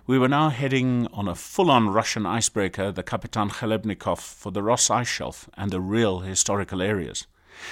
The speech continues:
This part is known as the Far Side, but has nothing to do with Gary Larson. The first adventure was a weather one. As we approached the mainland, a storm warning was announced, as was a mayday call from the French resupply vessel L'Astrolabe,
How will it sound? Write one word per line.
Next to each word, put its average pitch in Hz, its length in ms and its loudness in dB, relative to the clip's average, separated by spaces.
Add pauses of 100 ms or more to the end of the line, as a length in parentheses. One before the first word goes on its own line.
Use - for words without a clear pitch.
(140)
This 233 140 4
part 165 280 4
is 117 140 0
known 117 240 4
as 104 120 0
the 98 100 -4
Far 131 380 0
Side, 87 480 0
but - 140 -6
has 107 160 -2
nothing 113 240 2
to 95 120 -2
do 95 180 -2
with 87 120 -4
Gary 98 260 0
Larson. 95 480 2 (760)
The 160 80 0
first 233 320 6
adventure 123 440 2
was 135 140 0
a 143 60 2
weather 127 220 4
one. 82 280 0 (400)
As 104 160 -2
we 101 120 0
approached - 440 -2
the 104 60 -4
mainland, 107 560 4
a 95 40 -2
storm 175 400 2
warning 107 280 2
was 90 140 -2
announced, 92 540 -4 (400)
as 110 360 2
was 101 140 -2
a 101 60 2
mayday 101 440 2
call 104 320 -4
from 95 240 -6
the 90 80 -6
French - 480 -4
resupply 113 680 0
vessel 101 360 0
L'Astrolabe, 101 840 0